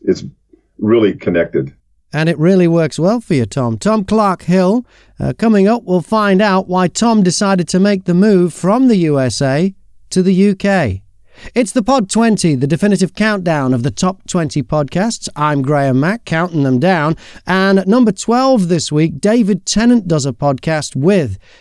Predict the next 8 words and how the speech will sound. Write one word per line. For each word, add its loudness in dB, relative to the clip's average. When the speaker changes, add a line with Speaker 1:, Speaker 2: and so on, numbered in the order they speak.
Speaker 2:
David's -2
latest -2
guest -4
is -2
the -2
actor -4
Brian -2
Cox. -8